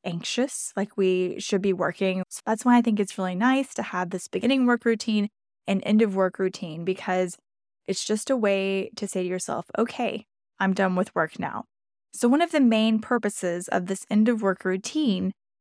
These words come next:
is to, is to feel like your work day is complete. Now, you may be thinking, "Oh my goodness, I've never felt like my work day <laughs> is complete."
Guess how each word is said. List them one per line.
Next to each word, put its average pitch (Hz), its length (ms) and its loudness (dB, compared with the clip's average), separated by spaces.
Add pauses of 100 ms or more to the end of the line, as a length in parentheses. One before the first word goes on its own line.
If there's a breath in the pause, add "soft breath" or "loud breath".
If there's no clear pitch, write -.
(540)
is 220 540 6 (240)
to, 226 320 0 (800)
is 214 200 -4
to 240 100 0
feel 220 300 2
like 220 340 0
your 202 160 2
work 196 340 -2
day 185 220 -2
is 190 320 -4
complete. - 720 -6 (1040)
Now, 226 80 6
you 233 160 8
may 359 140 2
be 311 100 4
thinking, 233 500 4
"Oh 233 60 2
my 285 160 2
goodness, 233 300 2
I've 196 120 2
never 220 280 4
felt 190 180 -2
like 185 140 -2
my 175 120 0
work 175 220 -4
day 240 160 -2
<laughs> - 0 -
is 285 220 -4
complete." 269 560 4